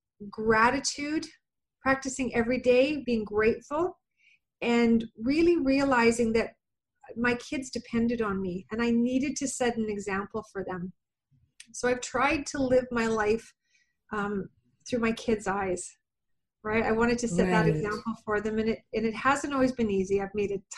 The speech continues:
Speaker 1: ton of mistakes, um, but I did. I got off medication.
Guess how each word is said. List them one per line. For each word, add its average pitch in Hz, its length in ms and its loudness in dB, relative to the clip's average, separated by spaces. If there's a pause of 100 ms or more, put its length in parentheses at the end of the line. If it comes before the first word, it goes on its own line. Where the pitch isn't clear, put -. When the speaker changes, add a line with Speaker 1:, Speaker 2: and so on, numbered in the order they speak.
(220)
Speaker 1:
ton 330 160 2
of 277 80 0
mistakes, - 760 -6 (640)
um, 208 460 -2 (380)
but 262 100 4
I 277 100 8
did. 320 220 2
I 214 100 4
got 233 260 4
off 277 200 2
medication. 240 840 -2